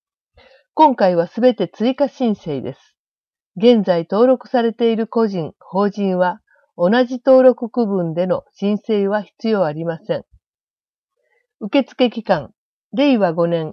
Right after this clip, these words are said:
一月十日火曜から一月三十一日火曜です。平日の午前八時四十五分から正午、午後一時から五時三十分です。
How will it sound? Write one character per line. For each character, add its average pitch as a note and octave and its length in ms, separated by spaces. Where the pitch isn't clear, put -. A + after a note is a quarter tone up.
一 A#3 240
月 F3 280
十 G3+ 200
日 G3+ 160
火 F3+ 160
曜 G3+ 240
か C#3 160
ら C3+ 160
一 G#3+ 240
月 F3 200
三 A3 260
十 E3+ 220
一 A3 200
日 A3 280
火 D#3 180
曜 F3+ 220
で C3 120
す。 - 220
平 C4 240
日 A#3 320
の A3 200
午 A3 240
前 G3 220
八 F#3+ 360
時 F#3+ 100
四 A#3+ 260
十 G3+ 200
五 A#3+ 140
分 G3+ 260
か C#3+ 160
ら C#3 140
正 F#3+ 320
午、 - 180
午 B3+ 160
後 A#3 140
一 A3+ 240
時 G3+ 120
か D#3 140
ら C#3+ 180
五 A3 160
時 F#3 100
三 G#3+ 320
十 A#3 160
分 C#3 260
で B2+ 120
す。 - 260